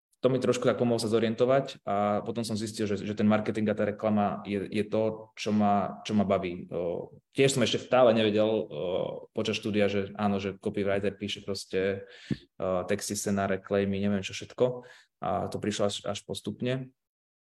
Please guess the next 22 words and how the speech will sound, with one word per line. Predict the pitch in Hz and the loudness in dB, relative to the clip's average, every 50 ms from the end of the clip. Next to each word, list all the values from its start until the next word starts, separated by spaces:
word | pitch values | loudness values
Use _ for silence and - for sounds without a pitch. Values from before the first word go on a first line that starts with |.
| _ _ _ _ _ _ _ | _ _ _ _ _ _ _
Ale | - 107 104 104 104 104 - | -2 0 2 2 2 0 0
keby | - 113 101 104 107 107 107 107 107 - - - - 101 | -2 0 0 2 2 2 2 0 0 -2 -4 -6 -10 -4
ten | - 123 113 | -2 -2 0
úvodný | 110 123 117 117 104 110 110 110 110 107 104 - - - - | 2 4 4 4 4 4 2 2 2 2 0 0 -2 -8 -10
nejaký | - 101 104 104 104 107 | -4 -2 -2 -2 -2 0
moment, | 107 107 110 107 104 104 101 101 101 104 104 - 110 | 0 2 4 4 4 4 4 2 0 -2 -8 -10 -6
o, | - 98 101 98 98 95 95 95 90 - - - - | -4 -2 0 0 0 -2 -2 -4 -4 -6 -8 -10 -4
môže | - 107 107 104 104 | 0 0 0 2 2
nastať, | 104 104 104 - - 98 | 2 0 0 0 -4 -6
či | - - 117 | -2 -2 -2
už | 104 110 | -2 -2
počas | 110 110 101 | -4 -2 -2
školy, | - - - 117 117 123 127 131 131 127 - _ _ _ _ _ _ - | -4 -4 -2 0 2 2 2 0 -2 -8 -14 _ _ _ _ _ _ -6
ale, | - 101 101 101 95 95 95 95 - _ _ _ _ - | -2 0 2 2 2 2 2 -2 -6 _ _ _ _ -6
mm, | 98 104 104 104 107 107 | -2 0 2 2 2 2
to | 104 117 | 2 0
sa | 113 - 113 | 0 2 0
vlastne | 110 107 120 | 0 0 0
pýtal, | 104 110 107 113 110 | -4 -2 0 2 2
není | 120 127 123 | 2 2 0
to | 113 120 | 0 0
možno | 113 117 110 117 113 110 107 110 - | 0 0 0 0 0 0 0 -2 -6